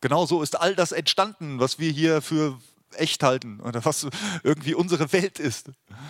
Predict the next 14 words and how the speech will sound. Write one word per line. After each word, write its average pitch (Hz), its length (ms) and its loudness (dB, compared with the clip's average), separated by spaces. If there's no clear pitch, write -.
Weil 156 140 8
Gott 240 200 4
gesprochen 226 540 2
hat - 240 -4
und 98 160 -8
es 98 120 -8
da 101 200 0
war. 87 240 -10
Weil 120 160 0
sein 180 340 0
Wort 185 300 0
diese 151 220 -6
Macht 151 420 -2
hat, - 320 -6